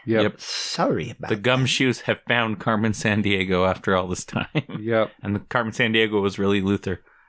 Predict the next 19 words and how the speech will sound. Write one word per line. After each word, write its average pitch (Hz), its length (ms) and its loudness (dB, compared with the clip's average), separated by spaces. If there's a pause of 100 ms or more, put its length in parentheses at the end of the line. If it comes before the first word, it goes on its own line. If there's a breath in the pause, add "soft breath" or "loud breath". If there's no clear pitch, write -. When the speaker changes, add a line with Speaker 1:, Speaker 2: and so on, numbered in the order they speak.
(140 soft breath)
Speaker 1:
Yeah, 120 220 2
Carmen 147 340 2
Sandiego 143 640 2
was 127 160 0
Speaker 2:
<laughs> - 40 -10
Speaker 1:
actually 127 420 0
Luther 117 420 2
the 98 160 -2
whole 98 160 0
time. 92 420 -4 (720)
And 101 160 -4
he 107 380 -4 (560)
was 113 260 -2
in 107 160 0
Coney 101 340 -2
Island, 90 400 -4
I 87 120 -2
guess. 101 540 -2
Speaker 2:
Mm-hmm. 110 240 -12